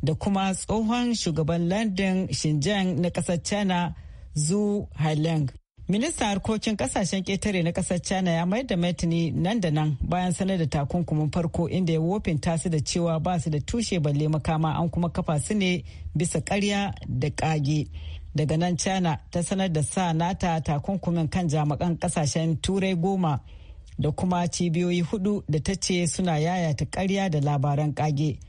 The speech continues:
Takunkumin ya hada da waɗansu 'yan majalisa biyar. A halin da ake ciki kuma, Amurka da ƙungiyar tarayyar Turai sun kakaba takunkumi kan waɗansu jami'ai a Myanmar da aka dangantawa da juyin mulkin soji da aka yi a wata guda da ya gabata,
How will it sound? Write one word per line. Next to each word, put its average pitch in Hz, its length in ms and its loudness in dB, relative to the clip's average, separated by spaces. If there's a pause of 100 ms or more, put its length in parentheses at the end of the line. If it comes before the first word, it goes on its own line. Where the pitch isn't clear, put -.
(300)
Takunkumin 156 680 0
ya 151 140 2
hada 165 320 2
da 139 80 2
waɗansu 180 720 0 (100)
'yan 180 160 2
majalisa 147 560 2
biyar. 143 340 2 (540)
A 170 100 2
halin 247 360 2
da 175 100 0
ake 202 240 -2
ciki 180 240 -2
kuma, 190 420 2
Amurka 214 560 0
da 175 120 0
ƙungiyar 214 440 0
tarayyar 170 440 0
Turai 208 340 0
sun 202 180 -2
kakaba 170 460 0
takunkumi 180 640 0
kan 190 200 0
waɗansu 220 440 0
jami'ai 175 640 0
a 165 100 0 (220)
Myanmar 170 540 2 (460)
da 127 120 2
aka 170 340 0
dangantawa 175 880 0
da 160 80 2
juyin 180 400 0
mulkin 190 400 0
soji 196 500 0
da 147 180 0
aka 170 180 -2
yi 180 200 2
a 139 120 -2
wata 160 340 0
guda 151 300 2
da 160 100 0
ya 160 80 2
gabata, 156 600 0